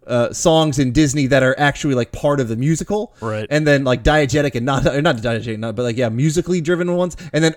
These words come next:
Speaker 1: other type of Disney songs. And, you know,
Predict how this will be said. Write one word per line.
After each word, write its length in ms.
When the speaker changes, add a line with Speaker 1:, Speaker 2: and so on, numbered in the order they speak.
Speaker 1:
other 320
type 280
of 140
Disney 260
songs. 380
And, 440
you 100
know, 220